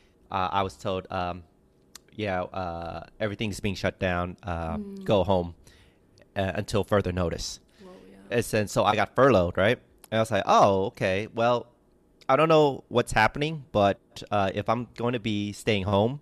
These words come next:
Speaker 1: I might as well be home in the Bay with my
Speaker 2: Yeah.
Speaker 1: dad who's dying," right? So I was able to, uh, with the furlough, go on unemployment.
Speaker 2: Mm.
Speaker 1: And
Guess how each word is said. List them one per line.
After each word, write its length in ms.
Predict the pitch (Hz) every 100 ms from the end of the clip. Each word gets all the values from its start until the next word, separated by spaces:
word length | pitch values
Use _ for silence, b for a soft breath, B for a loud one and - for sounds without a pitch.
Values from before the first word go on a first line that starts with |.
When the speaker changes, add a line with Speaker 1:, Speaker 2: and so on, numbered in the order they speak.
| - B -
Speaker 1:
I 120 | 110
might 160 | 107 107
as 40 | -
well 100 | 107
be 460 | 92 101 95 95 - _ -
home 320 | - 120 110 95
in 100 | 110
the 60 |
Bay 380 | 92 107 92 92 _ _ _ - 208
with 140 | 110
my 140 | 110 98
Speaker 2:
Yeah. 240 | 117 113
Speaker 1:
dad 40 |
who's 240 | 107 101 82
dying," 380 | 107 98 90 87
right? 260 | 95 - _ b b b b
So 680 | - 143 120 110 104 98 95 -
I 100 | 110
was 220 | 107 -
able 300 | 117 127 139 135 -
to, 320 | 110 104 98 _ _ _ - - _ _ _ _
uh, 260 | 98 92 87 101
with 180 | 110
the 80 | -
furlough, 400 | - 120 117 95 90
go 220 | 117 110
on 240 | 110 104 95
unemployment. 760 | 113 110 - 113 110 87 - - _ 208
Speaker 2:
Mm. 200 | 214 180 B B B -
Speaker 1:
And 400 | 113 104 98 90